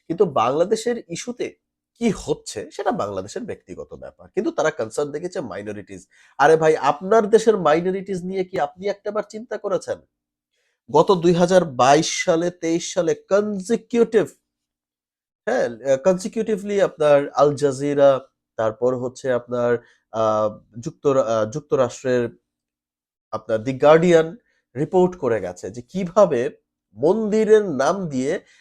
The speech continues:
আপনার মসজিদগুলোকে, মানে, ঐতিহাসিক মসজিদগুলোকে তারা দখল করছে। মজার একটা ই-, মানে, ঘটনা বলি। আমার,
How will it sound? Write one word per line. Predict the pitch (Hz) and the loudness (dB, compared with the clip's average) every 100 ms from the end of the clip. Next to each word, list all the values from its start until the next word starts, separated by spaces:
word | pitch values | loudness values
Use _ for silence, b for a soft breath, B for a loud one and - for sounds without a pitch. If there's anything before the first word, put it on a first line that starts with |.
| b | b
আপনার | 117 - 175 | -6 -2 -2
মসজিদগুলোকে, | 123 139 147 - 196 147 139 113 110 | 0 -4 -4 -6 -8 -6 -4 -4 -4
মানে, | 127 | -4
ঐতিহাসিক | 165 190 220 208 - - | -4 -2 -2 -2 -6 -10
মসজিদগুলোকে | 143 143 - 170 156 160 156 139 131 - _ _ | -8 -10 -8 -10 -8 -6 -4 -4 -4 -6 _ _
তারা | - 135 | -4 -4
দখল | 147 101 - 101 | -4 -8 -8 -14
করছে। | - - - 82 b b b | -16 -20 -18 -20 b b b
মজার | 143 185 226 226 | 6 6 8 6
একটা | 214 - | 4 0
ই-, | 143 139 | -2 -2
মানে, | 117 117 | -4 -4
ঘটনা | 104 135 160 | -4 -8 -6
বলি। | 113 120 240 - _ _ - | -6 -8 -12 -16 _ _ -4
আমার, | 143 156 196 139 165 - | 0 4 6 6 2 -2